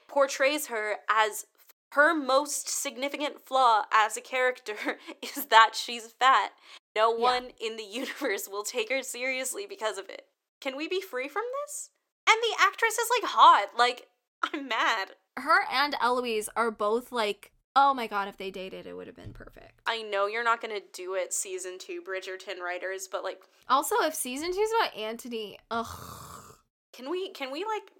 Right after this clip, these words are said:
Speaker 2: Please.
Speaker 1: ensure that that doesn't happen? Who do we email?
Speaker 2: I guess, here's the thing is, like, I think it might be because people thought he was hot enough, and, like, the sh-, epi-,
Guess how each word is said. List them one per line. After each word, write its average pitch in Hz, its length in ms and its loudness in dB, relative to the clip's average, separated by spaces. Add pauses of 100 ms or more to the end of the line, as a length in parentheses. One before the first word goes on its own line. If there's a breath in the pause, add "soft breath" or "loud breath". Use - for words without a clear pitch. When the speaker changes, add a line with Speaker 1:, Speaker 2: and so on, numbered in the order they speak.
(180)
Speaker 2:
Please. 214 540 -6 (220)
Speaker 1:
ensure 269 440 -6
that 196 160 -8
that 185 180 -8
doesn't - 340 -16
happen? - 540 -20 (240)
Who 285 60 -8
do 427 120 -4
we 392 80 0 (140)
email? - 380 -14 (300)
Speaker 2:
I 339 180 2
guess, 466 360 0 (140)
here's 381 240 -2
the 381 100 -4
thing 370 240 -6
is, 320 120 -6
like, 269 240 2
I 262 120 -2
think 285 220 -6
it 277 120 -4
might 240 200 -4
be 254 100 -10
because 226 300 -6
people 254 300 -4
thought 240 200 2
he 240 120 -4
was 196 120 -8
hot 220 220 -2
enough, 226 440 -8 (160)
and, 226 180 -2
like, 196 280 -6
the 208 160 -6
sh-, - 200 -10 (140)
epi-, - 260 -2